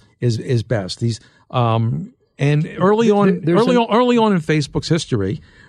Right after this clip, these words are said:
Speaker 1: there was a, a pro-, a product, the newsfeed, the thing which stares us in the face each time all of us get on, uh, Facebook. When that it was announced,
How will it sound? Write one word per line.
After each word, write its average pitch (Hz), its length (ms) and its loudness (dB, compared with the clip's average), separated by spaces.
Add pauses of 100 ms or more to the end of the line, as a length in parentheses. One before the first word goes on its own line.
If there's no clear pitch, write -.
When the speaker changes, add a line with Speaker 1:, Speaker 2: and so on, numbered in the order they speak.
(120)
Speaker 1:
there 147 200 2
was 139 440 0
a, 123 560 -2
a - 80 -6
pro-, 139 440 -2
a 117 40 -12
product, 120 380 -2
the 170 60 0
newsfeed, 165 520 0
the 110 80 -2
thing 147 180 -2
which 139 180 -4
stares 165 320 -2
us 165 140 -4
in 165 40 -2
the 151 60 -2
face 190 360 -2 (200)
each 165 220 -4
time 147 260 0
all 156 200 0
of 135 100 0
us - 280 -4 (420)
get 139 140 0
on, 113 460 -2
uh, 110 220 -2
Facebook. 104 540 -4 (360)
When 180 180 0
that 180 140 -2
it 175 40 0
was 147 120 0
announced, 180 560 0